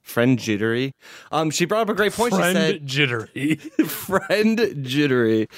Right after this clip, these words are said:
Speaker 1: Um, 'cause I was also in her stream this week, twice.
Speaker 2: Mm-hmm.
Speaker 1: Um, but she brought up a thing. She's like, "You know, I'm listening to Shenantics. Like, sometimes, like, I have things I wanna say to you guys. And,
Speaker 2: Uh-huh.
Speaker 1: like, do you guys take, like, suggestions about things to talk about?" And I said,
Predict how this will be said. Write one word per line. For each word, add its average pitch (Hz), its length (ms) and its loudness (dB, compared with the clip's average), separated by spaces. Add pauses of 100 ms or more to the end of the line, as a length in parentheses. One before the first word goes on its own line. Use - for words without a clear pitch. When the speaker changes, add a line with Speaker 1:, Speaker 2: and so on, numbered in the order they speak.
(280)
Speaker 1:
Um, 127 480 2 (140)
'cause 160 160 0
I 165 100 2
was 180 120 0
also 202 260 2
in 151 60 4
her 135 80 2
stream 117 320 0
this 98 180 -4
week, 95 380 -4
twice. 123 480 -2 (100)
Speaker 2:
Mm-hmm. - 460 -10
Speaker 1:
Um, 127 220 2
but 127 120 2
she 147 140 2
brought 147 180 0
up 143 80 2
a - 60 -10
thing. 165 180 0
She's 127 240 0
like, 117 320 0
"You 135 60 0
know, 120 100 2
I'm 120 80 2
listening 131 240 0
to 113 60 -2
Shenantics. 117 680 -2
Like, 101 180 0
sometimes, 117 520 -2
like, 101 260 0 (300)
I - 20 -8
have 107 120 -6
things 127 200 2
I 120 60 2
wanna 110 180 0
say 143 260 -4
to 175 60 -4
you 98 140 -2
guys. 82 520 -4 (360)
And, 117 80 -6
Speaker 2:
Uh-huh. 110 240 2
Speaker 1:
like, 101 300 0 (160)
do 113 100 -2
you 104 60 -2
guys 107 200 0
take, - 280 -4
like, 107 160 -2
suggestions 101 680 -4
about 98 220 0
things 95 240 -2
to - 60 -4
talk - 280 -4
about?" 98 300 0
And - 80 -6
I 98 120 -2
said, 101 520 0